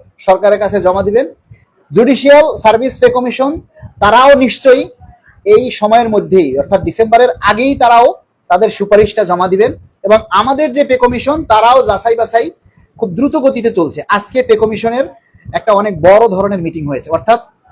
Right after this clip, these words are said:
পে কমিশনের যে সদস্য যারা রয়েছেন, বাইশ জন সদস্য, সকলের উপস্থিতিতেই আজকে, আহ, সভা হয়েছে। তারা প্রতিদিনই সভা করছে, প্রতিদিনই মিটিং করছে, তবে আজকের সভাটা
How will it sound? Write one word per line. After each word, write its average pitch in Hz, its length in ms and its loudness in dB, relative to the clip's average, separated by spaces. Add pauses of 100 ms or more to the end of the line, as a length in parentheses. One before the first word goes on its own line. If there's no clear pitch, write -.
(440)
পে 180 120 -4
কমিশনের 214 500 -4
যে 208 180 4
সদস্য 180 420 -4 (280)
যারা 165 180 -2
রয়েছেন, 202 340 -2 (120)
বাইশ 170 260 0
জন 202 140 0
সদস্য, 165 360 -10 (340)
সকলের 233 340 -2
উপস্থিতিতেই 214 560 -8
আজকে, - 280 -4 (800)
আহ, 147 440 2 (100)
সভা 180 380 0
হয়েছে। 165 300 -2 (600)
তারা 190 180 0
প্রতিদিনই 233 500 0
সভা 208 180 2
করছে, - 320 -6
প্রতিদিনই 208 440 -2
মিটিং 196 200 -8
করছে, 196 340 -6
তবে 226 120 2
আজকের 214 440 -2
সভাটা 226 300 0